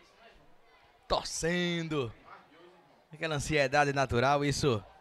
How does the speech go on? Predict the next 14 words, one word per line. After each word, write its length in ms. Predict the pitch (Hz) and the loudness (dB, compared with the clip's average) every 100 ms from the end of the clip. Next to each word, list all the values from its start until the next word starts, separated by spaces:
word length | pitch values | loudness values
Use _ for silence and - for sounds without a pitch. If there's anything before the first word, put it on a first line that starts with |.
| - - - - - _ | -20 -20 -20 -20 -20 _
é 120 | 143 | -4
normal, 440 | 147 135 117 - - | 0 2 2 -2 -8
tá 100 | 113 | -12
certo? 420 | - 117 104 107 - _ _ _ _ _ _ _ 180 175 175 165 160 - - - _ _ - - - - - | -8 -6 -6 -10 -20 _ _ _ _ _ _ _ -20 -20 -20 -20 -20 -20 -20 -20 _ _ -20 -20 -20 -20 -18
A 80 | |
gente 180 | - 151 | -14 -10
que 160 | - 147 | -4 -2
narra 400 | 127 160 160 151 | 2 4 4 2
também, 440 | - 131 117 156 | 0 -4 -2 -2
principalmente 920 | 151 139 147 143 143 139 123 110 98 - - - _ - - - - - 139 | -2 -2 -2 -2 -6 -6 -8 -10 -16 -20 -20 -20 _ -20 -20 -20 -20 -20 -12
futebol 300 | - 147 143 | -2 2 4
profissional, 800 | 143 131 131 110 123 156 156 135 | 4 2 0 0 2 2 0 -2
futebol 360 | - 135 143 | -6 0 2
adulto, 560 | 127 107 135 165 170 | 2 0 -4 -2 -2